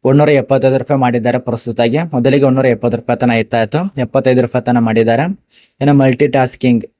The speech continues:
ಆಸ್ಕಿಂಗ್ ವಾಹನಗಳಿಗೆ ಒಂದು ಬೀದಿಗೆ ಮುನ್ನೂರ ಐವತ್ತು ರೂಪಾಯಿ ಮಾಡಿದ್ದಾರೆ. ಮೊದಲಿಗೆ ಮುನ್ನೂರ ನಲವತ್ತೈದು ರೂಪಾಯಿ ಇರ್ತಾ ಇತ್ತು. ಹಿಂಗೆ ಇವರು ಐದು ರೂಪಾಯಿನೋ ಹತ್ತು ರೂಪಾಯಿ, ಇಪ್ಪತ್ತು ರೂಪಾಯಿ ಹೆಚ್ಚಿಗೆ ಮಾಡ್ತಾ, ಮಾಡ್ತಾ, ಮಾಡ್ತಾ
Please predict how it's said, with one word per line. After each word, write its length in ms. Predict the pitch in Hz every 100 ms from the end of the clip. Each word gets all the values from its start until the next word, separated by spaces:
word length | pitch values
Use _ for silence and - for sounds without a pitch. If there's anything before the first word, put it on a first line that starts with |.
| -
ಆಸ್ಕಿಂಗ್ 460 | 117 - - 147 139
ವಾಹನಗಳಿಗೆ 560 | 123 127 123 117 127
ಒಂದು 360 | 165 135 139 139
ಬೀದಿಗೆ 500 | 127 120 120 131 143
ಮುನ್ನೂರ 360 | 135 127 135 123
ಐವತ್ತು 320 | 117 120 120
ರೂಪಾಯಿ 360 | 117 151 196 _ _
ಮಾಡಿದ್ದಾರೆ. 420 | 113 117 117 117 147
ಮೊದಲಿಗೆ 400 | 127 131 131 135
ಮುನ್ನೂರ 320 | 127 127 127 147 - _ _ _
ನಲವತ್ತೈದು 500 | 123 123 135 131 120
ರೂಪಾಯಿ 220 | 117 120 113
ಇರ್ತಾ 220 | 107 117
ಇತ್ತು. 220 | 110 160 196 -
ಹಿಂಗೆ 280 | 131 135 151
ಇವರು 220 | 147 143
ಐದು 220 | 127 131
ರೂಪಾಯಿನೋ 360 | 135 131 131 131
ಹತ್ತು 260 | 127 - 131
ರೂಪಾಯಿ, 320 | 123 127 127
ಇಪ್ಪತ್ತು 360 | 120 135 120
ರೂಪಾಯಿ 180 | 113 127
ಹೆಚ್ಚಿಗೆ 260 | 117 123 127
ಮಾಡ್ತಾ, 520 | 120 123 120 123 120
ಮಾಡ್ತಾ, 440 | 117 120 117 120
ಮಾಡ್ತಾ 460 | 113 117 110 117